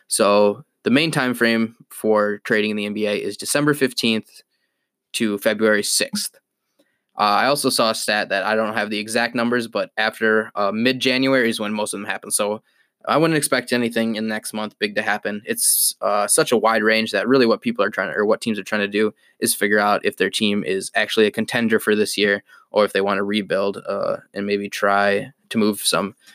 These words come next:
more useful pieces for more prospects and just, you know, defer to next year. Obviously, the Bucks are gonna be on the contending side.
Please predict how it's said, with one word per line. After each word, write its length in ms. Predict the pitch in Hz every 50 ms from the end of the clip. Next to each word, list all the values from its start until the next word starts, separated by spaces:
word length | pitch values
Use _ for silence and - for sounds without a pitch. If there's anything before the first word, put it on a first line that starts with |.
| _ _ _ _ _ _ _
more 160 | - 135 123
useful 360 | 117 127 131 127 - 117 107
pieces 400 | - 117 113 - - 107 98 -
for 320 | - - 98 98 98 98 98
more 180 | 101 101 98
prospects 800 | 95 - - 107 101 98 - - - 98 101 101 - - - - -
and 280 | - 95 95 90 98 104
just, 360 | - - - - - - - _ _ _
you 100 | - 104
know, 200 | 101 92 98 - _ _ _ _ _ 156 - _ _ _ _ _ _ _ _ _ _ _ _ _ _ _ _ _ _ _ _ -
defer 260 | 147 147 - 180 175
to 100 | 143 131
next 300 | 123 117 107 - - -
year. 220 | 101 - - - _ _ _ _ _ - _ _ _ _ _
Obviously, 640 | - 117 127 131 131 123 117 - - 104 104 98 - - _
the 80 | - 107
Bucks 240 | 113 110 107 - -
are 100 | - 104
gonna 140 | 107 104
be 120 | 104 107 107
on 120 | 107 101
the 40 | 101
contending 500 | - 117 110 - 123 120 113 110 107 104
side. 360 | - - 107 107 107 107 -